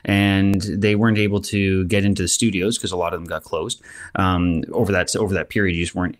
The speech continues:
unless you were doing remote recording, you weren't gonna be able to get in there. Um, so then people began to be coaches or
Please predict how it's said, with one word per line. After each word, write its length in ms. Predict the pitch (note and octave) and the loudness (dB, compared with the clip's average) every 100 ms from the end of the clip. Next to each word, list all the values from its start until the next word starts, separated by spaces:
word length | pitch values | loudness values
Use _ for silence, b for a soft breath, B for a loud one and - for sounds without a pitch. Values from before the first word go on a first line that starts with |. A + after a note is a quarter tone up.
| _ | _
unless 260 | A2 G2+ G#2 | 0 0 2
you 60 | |
were 120 | F#2 F2 | 0 -2
doing 320 | E2+ F2+ E2+ | -2 -2 0
remote 320 | E2+ F#2 F2+ | 0 0 0
recording, 460 | E2+ - G#2 F2 D#2+ | -2 -2 -2 0 -4
you 80 | E2+ | -4
weren't 140 | E2+ | -4
gonna 100 | F2 | -4
be 80 | E2+ | -2
able 120 | E2 | -2
to 60 | D#2+ | -2
get 180 | D#2 E2 | -2 0
in 160 | C3 | 2
there. 260 | E2+ C#2+ G#2+ B B B - | 2 0 -6 B B B -2
Um, 480 | F#2+ F#2 F#2 F2+ - - _ _ _ _ _ _ - | 2 4 2 0 -2 -12 _ _ _ _ _ _ -4
so 540 | - - B2+ A#2+ A#2 A2+ | 0 2 4 4 4 2
then 240 | A2+ A2+ | 2 2
people 280 | B2 A#2+ B2 | 2 0 0
began 440 | A#2 A#2+ A#2+ A#2+ | 2 4 6 6
to 680 | A#2+ - A#2 A#2 A#2 A2+ A2+ | 4 2 4 6 4 4 2
be 280 | G2+ G2+ A2+ | -2 0 -2
coaches 840 | - - E3 - F#2+ E2 D#2 D2+ | 0 0 2 2 0 0 -2 -4
or 800 | - G2 G2 G2+ G2 G2 G2 F#2+ | -2 0 2 2 2 2 0 -4